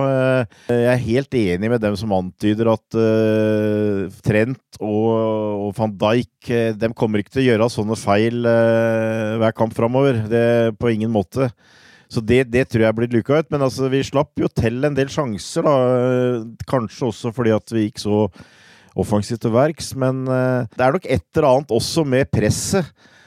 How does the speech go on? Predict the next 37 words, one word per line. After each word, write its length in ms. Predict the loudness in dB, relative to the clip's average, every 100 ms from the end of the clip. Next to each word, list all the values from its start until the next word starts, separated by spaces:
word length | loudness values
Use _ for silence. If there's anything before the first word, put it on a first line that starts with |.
| _
Eh, 160 | -2 -2
ikke 160 | 0 2
bare 300 | 4 4 2
den 120 | 2
bakre 320 | 2 2 0 -2
fireren, 460 | 0 2 2 0 -6
eh, 320 | -4 0 0
men 200 | 0 -4
fremover 480 | 0 0 2 0 0
på 80 | 2
banen, 380 | 2 4 2 -4 -16 _ _ _ _ _ _
som 220 | -4 0
gjør 380 | 4 6 6 4
at 160 | 2 -4
vi 140 | -6
nok 220 | -2 -4 -4 -4
kanskje 400 | -4 -4 -6 -4
ikke 160 | -2
har 80 | 0 0
vært 100 | -2 -4
like 320 | -4 -4 -6
solid 380 | -4 0 0 2
bakover, 480 | 0 0 0 0
og 80 | 2
var 220 | 2 2 2
ikke, 320 | 0 0 2
eh, 720 | 2 2 2 2 0 0 -2
et-, 240 | -6 -12 -8
etter 380 | -8 -2 0
den, 180 | 0 -2 -4
eh, 360 | -2 -2 -2
pandemien 400 | -2 -2 -2 -4
startet, 460 | -2 2 2 0 -2
altså 380 | -2 -2 -2 0
avslutningen 640 | -2 -2 -6 -6 -6 -6
av 80 | -2
forrige 260 | -2 -2